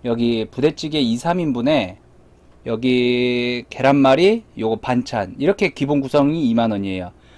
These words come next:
이거 스팸은 이제 리뷰 쓴다고 이게 데-, 그 글을 남-, 그 특이사항에 남겨두면 이제 서비스로 주시는, 이거는 서비스로 받은 거고요. 김은 제가 또 따로 놓은 거고,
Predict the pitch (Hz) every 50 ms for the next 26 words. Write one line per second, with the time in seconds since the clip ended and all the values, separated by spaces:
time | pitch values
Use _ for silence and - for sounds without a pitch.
0 | - - - - 123 135 135 131 - 226 214 - 220 220 214 208 196 196 185 185
1 | 190 175 143 123 131 123 117 110 104 117 131 156 165 190 202 202 202 196 190 190
2 | 185 185 185 180 180 175 165 - - 208 208 202 208 190 165 147 139 147 151 147
3 | 123 98 87 - - _ _ - 127 123 127 120 - 123 - _ - 117 110 110
4 | 107 107 104 101 - - - 127 135 135 131 127 113 110 104 120 123 - - -
5 | 117 107 104 104 - - - - 196 214 202 202 196 185 160 120 107 107 110 117
6 | 107 107 113 143 175 196 196 - _ _ - - - _ _ - 127 107 - -
7 | 208 214 208 202 - 175 143 120 - - 117 101 - - 107 98 98 107 113 101
8 | 92 - - _ _ _ _ _ _ _ _ _ - - 107 107 110 107 104 -
9 | 160 175 180 - - 160 139 117 107 107 120 117 110 110 104 113 135 135 - -
10 | 127 120 123 117 113 110 104 101 - 117 113 - 143 156 151 131 117 117 123 120
11 | 107 - - 120 110 104 107 101 98 90 95 120 120